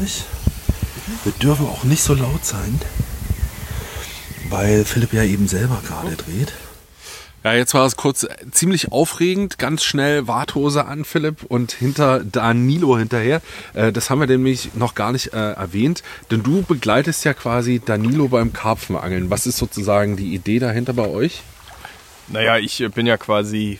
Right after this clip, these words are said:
Speaker 2: Filmer, mache Karpfenangelfilme und, ähm, begleite Danilo als Mecklenburger Original hier mit der Kamera. Und jetzt hatte er gerade einen vermeintlichen Biss. War aber nix.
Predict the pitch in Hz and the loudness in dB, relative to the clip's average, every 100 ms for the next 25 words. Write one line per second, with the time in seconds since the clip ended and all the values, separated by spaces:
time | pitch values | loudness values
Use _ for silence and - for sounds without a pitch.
0 | - - - 120 143 180 190 156 - 117 | -14 -12 0 2 4 4 2 0 -2 -2
1 | 110 117 104 117 123 - 101 135 131 - | 2 2 2 0 0 0 0 0 -2 0
2 | 143 143 143 - 110 113 117 110 113 113 | 0 2 0 0 2 2 2 0 2 2
3 | 107 104 110 110 127 123 110 107 117 123 | 2 0 2 2 0 -2 0 0 0 0
4 | 117 87 104 - 107 113 - 117 113 110 | 0 0 -2 -4 0 0 0 -2 2 2
5 | 107 104 98 107 101 104 113 107 107 110 | 2 0 0 -2 2 4 4 2 0 -2
6 | 104 - 110 107 98 - 117 127 127 131 | -2 -6 -6 -6 -4 -2 0 2 2 0
7 | - - - - - - - 107 - 117 | -8 -12 -12 -12 -14 -10 -6 -4 -2 -2
8 | 120 98 107 104 104 110 113 110 107 - | 0 2 2 2 2 2 4 2 0 -6
9 | - - - 101 - 104 107 113 104 104 | -16 -14 -6 -6 -2 0 2 0 -4 -4
10 | 98 156 - - - - - - - - | 0 0 0 -4 -8 -20 -20 -20 -20 -20
11 | - - - - - - - - - - | -20 -20 -20 -20 -12 -12 -10 -10 -10 0
12 | 107 147 113 104 90 - | 4 4 4 0 0 -2